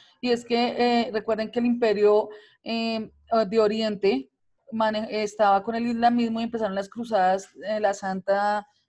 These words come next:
no la Santa Inquisición, porque eso se dio fue en el catolicismo, sino el tema de las, de la Guerra Santa, que fue por el islamismo, y empezó a, a, a verse guerras por ese tema religioso.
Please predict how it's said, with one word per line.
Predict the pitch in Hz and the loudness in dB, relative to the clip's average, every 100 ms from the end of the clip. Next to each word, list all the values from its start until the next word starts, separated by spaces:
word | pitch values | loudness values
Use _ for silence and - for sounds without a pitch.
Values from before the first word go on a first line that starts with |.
| _ | _
no | 233 | 0
la | 233 | 0
Santa | 233 233 | 0 -4
Inquisición, | 247 247 233 233 220 233 | -6 -8 -10 -8 -6 -6
porque | 285 220 | -6 -6
eso | 208 | -6
se | 202 | -2
dio | 220 196 | -2 -2
fue | 208 | -6
en | |
el | 220 | -6
catolicismo, | 240 240 240 247 285 220 240 285 _ _ _ | -8 -6 -6 -6 -6 -2 -2 -4 _ _ _
sino | - 262 240 226 214 | -6 -2 2 2 2
el | 214 220 | 0 -2
tema | 214 214 208 208 | -4 -4 0 0
de | 220 | 0
las, | 226 220 214 - | 2 2 0 -4
de | 190 | 0
la | 214 196 | 2 2
Guerra | 190 196 196 | 2 0 0
Santa, | 240 233 220 233 | 0 -2 -2 -6
que | 240 | -8
fue | - 190 | -14 -6
por | 202 | -2
el | 208 | -2
islamismo, | 220 208 196 190 202 302 _ _ _ - | -2 -2 0 -2 -4 -6 _ _ _ -6
y | |
empezó | 226 196 214 208 202 | -6 -2 -4 0 4
a, | 196 | 4
a, | 196 - 208 | 4 4 2
a | - 220 | 4 2
verse | 208 202 220 | 2 0 -2
guerras | 208 202 220 | 0 0 -2
por | - 214 | -4 -4
ese | 196 196 | -4 -8
tema | 196 208 202 202 | -8 -6 -2 -2
religioso. | 202 208 202 - 202 165 - | 0 -4 -6 -4 -2 -2 -8